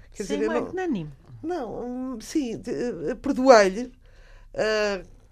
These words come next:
Speaker 1: somos amigos do Facebook, conversamos cordialmente. Eu gosto dele, que é uma coisa que a sabedoria aprende. Eu posso gostar de quem não gosta de mim.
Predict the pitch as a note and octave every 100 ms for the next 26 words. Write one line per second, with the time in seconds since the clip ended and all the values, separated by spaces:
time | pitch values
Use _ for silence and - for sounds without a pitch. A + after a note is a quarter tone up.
0 | - - - - - - - - - E3+
1 | - - B3 G#3 G#3+ G#3+ F3+ F#3+ - F#3
2 | - D#3 G3 G3+ - G3 - B3 A#3 -
3 | A3+ G#3+ - F#3 F3 E3+ D#3 D#3 E3+ G#3
4 | G#3+ - - F4+ F#4 C#4 C#4 - - -
5 | F3+ E3+ F3 F#3+ F3+ - E3+ E3 - D#3+
6 | F3+ D#3 E3 D#3+ D3 - C#3 B2 A#2+ -
7 | - G#3+ G#3+ A#3+ A3+ - - A3 G3+ -
8 | - F#3 E3+ E3 D#3+ D#3+ C#3 C#3 C3+